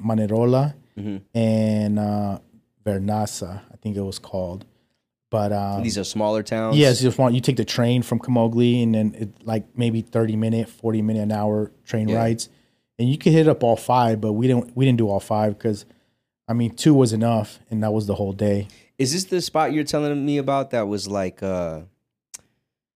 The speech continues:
Speaker 2: it's, it's like a, a, a, a trail of cities that you could hit up in a
Speaker 1: Yeah,
Speaker 2: couple
Speaker 1: so
Speaker 2: days and you
Speaker 1: Yeah, so Cinque Terre, you can actually hike those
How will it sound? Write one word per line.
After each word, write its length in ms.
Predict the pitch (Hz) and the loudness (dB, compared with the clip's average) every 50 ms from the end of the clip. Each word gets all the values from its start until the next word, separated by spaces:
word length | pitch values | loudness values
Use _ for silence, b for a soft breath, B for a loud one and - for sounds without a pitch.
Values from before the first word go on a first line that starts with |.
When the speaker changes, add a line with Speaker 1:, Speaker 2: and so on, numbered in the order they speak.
| _ _ _ _ _ _ _ _ _ _ _ _ - | _ _ _ _ _ _ _ _ _ _ _ _ -8
Speaker 2:
it's, 200 | 113 - - - | -8 -8 -6 -10
it's 180 | 120 110 - | -8 -6 -6
like 180 | 120 113 - - | -6 -6 -6 -4
a, 240 | 101 92 90 87 - | -4 -4 -4 -6 -6
a, 520 | - 95 85 71 64 73 82 80 - - - | -8 -8 -8 -8 -10 -10 -10 -10 -12 -10 -10
a, 340 | 92 85 82 78 71 - 58 - _ _ _ _ - | -10 -10 -10 -12 -14 -16 -18 -20 _ _ _ _ -20
a 20 | |
trail 380 | - - - 123 117 117 117 110 | -18 -8 -4 -2 -2 -2 -2 -4
of 80 | 98 - | -4 -6
cities 480 | - - 107 107 107 107 104 95 90 | -6 -6 -4 -4 -4 -4 -4 -6 -6
that 180 | 95 90 - - | -8 -10 -10 -12
you 60 | 95 | -12
could 120 | - 95 90 | -10 -10 -8
hit 200 | 87 104 101 95 | -6 -6 -4 -4
up 240 | 98 95 95 - - | -4 -6 -6 -6 -2
in 60 | 127 | 2
a 40 | 147 | 6
Speaker 1:
Yeah, 180 | 156 160 156 143 131 | 6 8 8 8 6
Speaker 2:
couple 140 | 131 101 98 | 4 0 2
Speaker 1:
so 140 | 143 143 | 2 2
Speaker 2:
days 260 | 95 98 101 104 101 98 | 2 2 -2 -4 -6 -8
and 120 | 87 87 | -8 -8
you 120 | 85 90 - - | -10 -10 0 4
Speaker 1:
Yeah, 140 | 147 143 131 | 4 4 4
so 120 | - 135 | 4 0
Cinque 320 | - - 196 170 - 143 131 | 0 0 0 2 2 0 2
Terre, 420 | - 151 147 156 147 131 123 123 - - _ _ | 4 4 6 8 6 6 4 2 -4 -12 _ _
you 180 | 147 143 165 160 | -4 -2 -2 0
can 140 | 196 160 | 2 2
actually 360 | 147 139 131 - - 135 120 101 | 2 2 0 0 0 -2 -2 -2
hike 420 | - - - 123 127 135 131 - | -4 -4 0 2 2 2 0 0
those 480 | - 110 104 101 98 95 95 - - | -2 0 0 0 -2 -4 -6 -10 -12